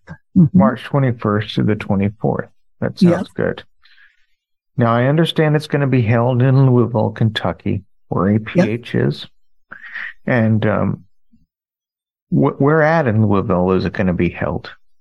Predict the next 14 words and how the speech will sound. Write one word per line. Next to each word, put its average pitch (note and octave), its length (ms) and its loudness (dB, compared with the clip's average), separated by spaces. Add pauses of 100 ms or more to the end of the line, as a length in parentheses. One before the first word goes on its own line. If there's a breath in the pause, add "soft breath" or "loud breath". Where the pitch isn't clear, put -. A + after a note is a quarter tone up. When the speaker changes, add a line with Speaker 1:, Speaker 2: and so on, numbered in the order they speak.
(1200)
Speaker 2:
Do F3+ 80 0
you G3 60 2
Speaker 1:
Uh, F#3 80 6
Speaker 2:
know F#3 80 4
Speaker 1:
we G#3 80 6
Speaker 2:
the F3 80 0
Speaker 1:
haven't G#3 300 2
Speaker 2:
place? - 100 -10
Speaker 1:
received G3+ 420 2
all E3+ 220 4
of F#3 120 2
that E3+ 160 2
information E3+ 720 4
yet. D3 480 4